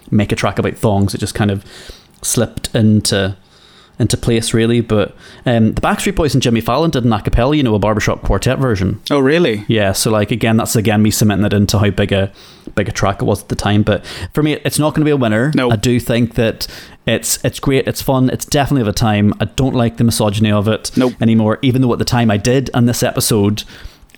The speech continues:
Speaker 1: has me questioning what was going through my brain as a sixteen-year-old boy, but I was a sixteen-year-old boy, so, you
Speaker 2: Yeah.
Speaker 1: know, um, obvious things. Um,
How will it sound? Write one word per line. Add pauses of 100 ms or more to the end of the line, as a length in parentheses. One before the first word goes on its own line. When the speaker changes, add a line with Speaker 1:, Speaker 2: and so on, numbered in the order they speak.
(160)
Speaker 1:
has
me
questioning (180)
what
was
going
through
my
brain (460)
as
a
sixteen-year-old
boy, (260)
but
I
was
a
sixteen-year-old
boy,
so,
you
Speaker 2:
Yeah.
Speaker 1:
know, (460)
um,
obvious
things. (320)
Um,